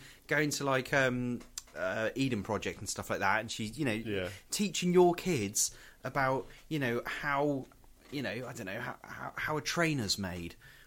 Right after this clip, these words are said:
Speaker 1: or how rubber's made, or, uh, how, um, infrared cameras work.
Speaker 2: Hmm.
Speaker 1: And you're sat there thinking, "Oh, it's one in the wank bank, isn't it?"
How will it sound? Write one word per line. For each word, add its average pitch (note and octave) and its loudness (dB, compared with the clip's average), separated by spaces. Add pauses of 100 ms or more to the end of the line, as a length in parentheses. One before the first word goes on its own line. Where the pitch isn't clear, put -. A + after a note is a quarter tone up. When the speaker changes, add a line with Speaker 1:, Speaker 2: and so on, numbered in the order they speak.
Speaker 1:
or A#2 -8
how D3+ -2
rubber's C#3+ -2
made, F#2+ -6
or, A2+ -4 (320)
uh, D#3 2
how, E3+ 2
um, E3 2 (220)
infrared D3+ -2
cameras A#2 -2
work. E2 -8
Speaker 2:
Hmm. G2 -8 (280)
Speaker 1:
And F3+ 0
you're F#3 4
sat C3 2
there A#2+ 0
thinking, G#2+ -2
"Oh, F#2+ 0
it's E2+ -4
one F#2+ 0
in F#2+ -2
the F#2+ 0
wank A#2 2
bank, D#3+ 4
isn't G3+ 6
it?" G#2 6